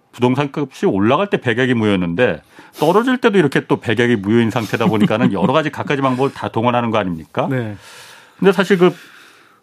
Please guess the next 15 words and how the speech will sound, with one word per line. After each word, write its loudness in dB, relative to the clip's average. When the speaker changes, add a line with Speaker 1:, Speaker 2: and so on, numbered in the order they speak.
Speaker 1:
상황은 2
안 0
좋긴 0
안 -2
좋은 0
것 2
같더라고요. -8
그 -10
부동산 0
특히 -6
Speaker 2:
음. 2
Speaker 1:
그 -20
아직은 2
<clears throat> -20
부실이 0